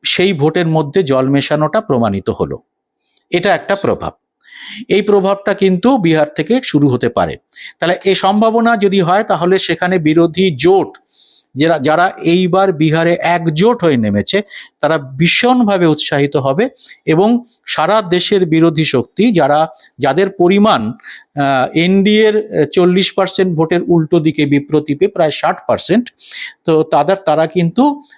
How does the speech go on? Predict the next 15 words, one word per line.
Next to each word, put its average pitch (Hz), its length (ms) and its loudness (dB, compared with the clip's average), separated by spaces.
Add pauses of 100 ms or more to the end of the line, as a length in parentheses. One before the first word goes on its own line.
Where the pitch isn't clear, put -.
একজোট 143 440 -2
হওয়ার 143 220 0
কথা 135 280 -2
আরও 120 340 0
ভাববে। 95 400 -8 (380)
এটা 208 260 0
একটা 180 280 -4 (120)
দিক। - 160 -2 (360)
উল্টো 269 400 4
দিকে 98 280 -2
যদি 156 240 2
হ-, 156 80 2
এরকম 185 480 0
হয় 127 300 0
যে 196 140 -2